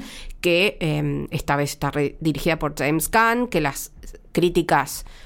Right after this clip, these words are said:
que están llegando desde Estados Unidos, donde ya algunos críticos han podido ver el, la serie, la película es realmente muy buena, a diferencia de lo que fue la primera, pero la primera lo mejor que tenía era Harley Quinn, claramente, que después tuvo su propia película, La Emancipación,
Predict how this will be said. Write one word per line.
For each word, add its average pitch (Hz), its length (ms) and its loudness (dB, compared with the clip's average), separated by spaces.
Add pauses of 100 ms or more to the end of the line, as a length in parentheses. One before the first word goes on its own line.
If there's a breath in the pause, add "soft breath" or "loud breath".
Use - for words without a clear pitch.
(140)
que 165 80 0
están 175 260 2
llegando 165 460 4
desde 151 160 0
Estados 165 280 0
Unidos, 170 180 2
donde 151 140 0
ya 165 220 0 (200)
algunos 160 460 2
críticos - 420 -2
han 151 100 0
podido 151 300 2
ver 165 120 0
el, 165 300 0
la 151 200 2
serie, 180 380 0
la 165 300 2
película 175 540 2
es - 200 -4 (400 loud breath)
realmente 165 800 2
muy 180 300 6
buena, 262 480 4
a 151 120 2
diferencia 139 420 0
de - 20 2
lo 139 60 0
que 139 80 0
fue 160 160 -2
la 170 80 4
primera, 311 420 4
pero 233 220 4
la 220 80 2
primera 202 280 2
lo 180 100 2
mejor 214 240 0
que 254 100 0
tenía 277 480 2
era 180 180 4 (140)
Harley 160 200 0
Quinn, 170 360 4
claramente, 220 760 2 (280 loud breath)
que - 80 0
después 147 260 0
tuvo 151 220 2
su 147 140 -2
propia 151 280 0
película, 220 520 2
La 160 120 2
Emancipación, 151 1160 0